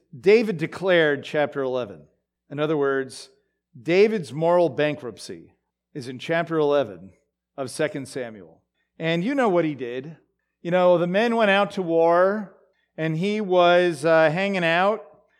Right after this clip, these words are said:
And as it says, uh, there in, um, verse two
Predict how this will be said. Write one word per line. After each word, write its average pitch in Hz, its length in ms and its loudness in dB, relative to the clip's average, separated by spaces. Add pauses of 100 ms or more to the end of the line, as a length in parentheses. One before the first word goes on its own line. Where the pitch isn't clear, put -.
(120)
And 165 140 -2
as 180 200 -2
it 170 120 -10
says, 208 640 2
uh, 175 260 4
there 180 440 4
in, 165 340 0
um, 143 640 2 (500)
verse 185 440 0
two 185 640 2